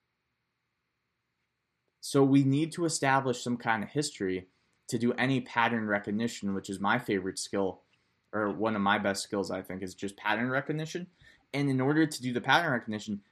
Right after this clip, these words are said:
you got, you need guys like me and these other YouTubers to put out the content to show you which projects. Some of these projects that fail aren't scams, too. They're just, like, doing their best to work hard. But just like with the V C investing,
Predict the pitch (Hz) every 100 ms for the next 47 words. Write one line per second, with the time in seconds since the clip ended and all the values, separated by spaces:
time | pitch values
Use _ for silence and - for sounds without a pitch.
0 | _ 117 123 123 120 - 127 127 143 175
1 | 143 143 147 131 120 98 113 135 107 101
2 | _ _ _ - 123 120 131 131 117 139
3 | 139 117 104 101 - - - 123 - 139
4 | 147 143 120 - 120 123 127 117 101 101
5 | - 135 135 127 107 110 123 - 131 123
6 | 120 107 - - _ - 180 254 254 170
7 | 175 196 170 143 - _ - 127 113 -
8 | 110 120 156 180 - 143 170 - - 117
9 | 147 120 - - - 143 - - _ -
10 | 117 135 156 151 135 104 101 117 135 135
11 | 101 101 127 - 107 113 113 98 101 147
12 | 151 _ _ _ 127 120 143 - 165 147
13 | 123 92 113 139 - 135 107 95 107 -
14 | 165